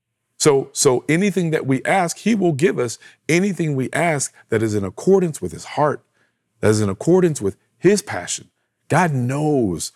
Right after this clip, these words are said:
what your real motivation is. He knows what my real motivation is. And so if he were to grant some of those things, it would destroy us. I heard one, uh, a theologian, I read one theologian say, "We should be thanking God for all the times God said no."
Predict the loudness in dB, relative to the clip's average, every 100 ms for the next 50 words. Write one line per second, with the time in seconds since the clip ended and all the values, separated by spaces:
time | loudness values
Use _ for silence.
0 | _ -2 0 0 0 0 0 -2 -4 -6
1 | -8 -10 -10 -6 -4 -2 0 2 0 -2
2 | -2 -2 -2 -4 -6 -8 -10 -14 -18 -20
3 | -20 _ _ _ _ _ _ _ _ _
4 | _ -2 4 4 4 4 4 4 4 4
5 | 0 -4 0 0 0 0 2 2 2 -2
6 | -6 -4 -8 -4 -4 -4 -8 -12 -2 -2
7 | -2 0 2 4 2 2 0 0 0 -2
8 | -4 -14 -20 -2 0 0 -2 -8 -2 2
9 | 4 4 2 0 2 0 0 -4 -4 -4
10 | -6 -2 0 0 -6 _ _ _ _ _
11 | _ 2 2 4 0 0 0 -2 -2 0
12 | 2 0 -2 0 2 2 -2 -2 -4 -4
13 | -4 -2 -4 -4 -10 -14